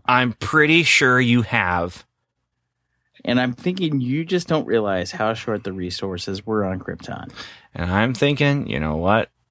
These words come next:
Speaker 1: You, you, you, <laughs> I understand you want your baby to survive, but don't you think your baby would have a better chance of survival if one of his parents was with him?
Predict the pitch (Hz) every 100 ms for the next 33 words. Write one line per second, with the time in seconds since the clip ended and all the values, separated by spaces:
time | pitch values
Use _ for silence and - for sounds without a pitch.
0 | _ _ _ _ _ _ _ _ _ _
1 | _ _ _ _ _ 104 101 - 69 60
2 | - - _ _ _ - - - - 117
3 | - - - _ _ - - _ - -
4 | - - 117 143 151 - 139 - 143 113
5 | - - - - 101 151 151 139 165 185
6 | 156 127 135 123 120 - _ _ _ _
7 | - _ - 233 - 180 - 196 214 -
8 | - 57 57 - 160 143 - - 143 -
9 | - - - 160 160 175 185 208 - _
10 | _ _ _ _ _ _ - _ - -
11 | - - - - - 113 107 117 110 113
12 | 120 120 135 127